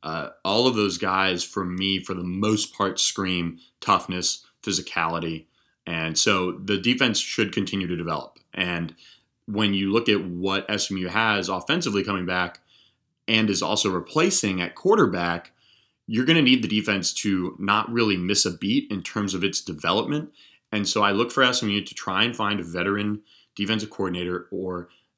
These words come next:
um, whether, whether it's a, a retread, so to speak, or a group of five defensive coordinator that's been through the muck for a while and has, and has cut his teeth,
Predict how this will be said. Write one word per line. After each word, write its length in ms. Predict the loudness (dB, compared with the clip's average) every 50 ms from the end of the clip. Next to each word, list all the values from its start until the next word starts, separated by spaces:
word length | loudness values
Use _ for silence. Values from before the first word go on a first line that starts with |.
| _
um, 260 | -12 -10 -10 -10 -12 -12 _
whether, 440 | -6 -4 -2 0 2 0 0 0 -2
whether 280 | -4 -4 -2 -2 -2 -2
it's 360 | -2 -2 -4 -4 -4 -4 -8 -12 _ -20 -20 -20 -20 _ _
a, 200 | -10 -8 -8 -6 -6
a 140 | -8 -8 -8
retread, 540 | -6 -2 -2 -2 -2 0 0 0 0 0 0
so 160 | 0 2 2
to 60 | 2
speak, 400 | 0 -2 0 2 2 2 2 -2 -8 _ _ _ _ _ _ _ -2
or 520 | -2 0 0 0 0 -2 -2 -4 -6 -12 _ _ _ _ _ _ _ -6
a 420 | -4 -2 -2 -2 -2 -4 -4 -6
group 320 | -8 -6 0 0 0 2 2
of 120 | -2 -2
five 320 | -2 0 2 4 4 4 2
defensive 440 | -2 -2 -2 -4 -2 -4 -6 -8
coordinator 460 | -4 -2 0 0 0 0 0 -2 -2 -2
that's 220 | -2 -4 -6 -6
been 500 | -10 _ -2 -2 0 0 0 -2 -4 -6 _ _ _ _ _ _
through 220 | _ -2 0 0 2
the 80 | 2
muck 420 | 0 -2 0 0 0 0 0 -2 -12 -20 _ _ _
for 160 | -2 0 0
a 60 | 0 0
while 460 | 0 2 2 2 2 2 0 -2 -2
and 180 | -4 -4 -6
has, 240 | -4 -6 -6 -8 -10 -10
and 140 | -8 -8
has 120 | -6 -6 -8
cut 240 | -8 -2 -2 0 0
his 160 | 0 -2 -2
teeth, 500 | -4 -4 -2 -2 -2 -2 -4 -6 -16